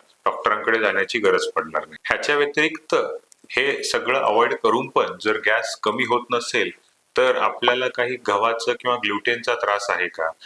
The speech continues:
किंवा आपण काही शुगर फ्री वगैरे त्या टाईपचं काही घेतोय का, किंवा गोडचं प्रमाण वाढलंय का, ह्याच्यावर पण आपण लक्ष दिलं पाहिजे. ह्याच्याशिवाय प्रोबायोटिक्स, याला आपण म्हणतो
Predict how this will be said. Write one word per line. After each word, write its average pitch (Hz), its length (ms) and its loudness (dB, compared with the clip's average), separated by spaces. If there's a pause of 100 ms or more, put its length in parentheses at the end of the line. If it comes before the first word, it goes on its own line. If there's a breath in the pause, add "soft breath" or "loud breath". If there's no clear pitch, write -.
(220 loud breath)
किंवा 110 180 2
आपण 117 240 2
काही 120 160 2
शुगर 117 360 2
फ्री 123 220 -2
वगैरे 120 300 2
त्या 113 180 0
टाईपचं 110 440 -2
काही 113 180 0
घेतोय 87 340 0
का, 80 220 -2
किंवा 101 260 0
गोडचं 117 500 2
प्रमाण - 380 2
वाढलंय 101 400 2
का, - 140 -10 (360 soft breath)
ह्याच्यावर 117 380 2
पण 117 180 -2
आपण 110 220 0
लक्ष 98 240 -2
दिलं 85 240 0
पाहिजे. - 340 -4 (520 loud breath)
ह्याच्याशिवाय 143 600 2
प्रोबायोटिक्स, 131 800 2
याला 113 140 2
आपण 107 220 2
म्हणतो 110 480 0